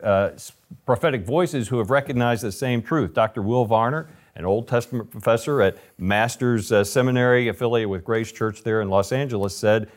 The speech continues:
"No nation in the history of the world has ever been exiled from its land, lost its natu-, national existence and language, and then returned as a people to that identical homeland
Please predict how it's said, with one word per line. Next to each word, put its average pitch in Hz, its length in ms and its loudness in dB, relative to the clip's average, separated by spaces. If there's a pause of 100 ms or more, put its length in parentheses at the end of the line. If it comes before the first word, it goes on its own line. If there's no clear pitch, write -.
(180)
"No 110 300 0
nation 170 400 0
in 110 80 0
the 98 80 -4
history 156 320 -4
of 151 60 -2
the 151 80 -4
world 95 400 0 (220)
has 98 200 0
ever 127 160 2
been 131 220 -2 (100)
exiled 101 760 2
from 98 200 -4
its 156 120 -8
land, 113 420 0 (260)
lost 104 480 0
its 143 180 -8
natu-, 131 560 -2
national 127 640 -2
existence 131 680 -4
and 165 260 0
language, 120 480 0 (240)
and 131 160 0
then 156 140 0
returned 165 560 0
as 151 120 2
a 151 60 -2
people 113 380 -2
to - 140 -8
that 110 200 2
identical 120 640 2
homeland 127 580 0